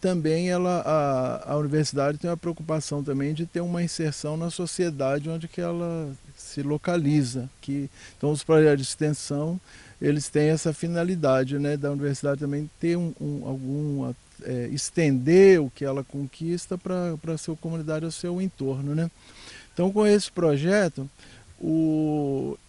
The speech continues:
então o que que nós temos? Um menino super talentoso, muito dedicado, que a família apoia,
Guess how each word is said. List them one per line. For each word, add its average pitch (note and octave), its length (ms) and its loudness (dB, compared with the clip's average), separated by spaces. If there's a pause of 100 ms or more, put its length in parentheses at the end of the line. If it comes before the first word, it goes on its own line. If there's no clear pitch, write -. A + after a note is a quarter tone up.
(120)
então E3 360 -2
o E3 40 -6
que F#3 160 -2
que F#3+ 80 -4
nós F#3 340 -2
temos? C#3 440 -4
Um E3 60 -4
menino D#3 460 -4
super G3+ 320 -4
talentoso, E3+ 840 -4
muito F3+ 640 2
dedicado, D#3 760 -2
que D3 120 -6
a C#3 40 -4
família D3 460 -6
apoia, D#3 720 -2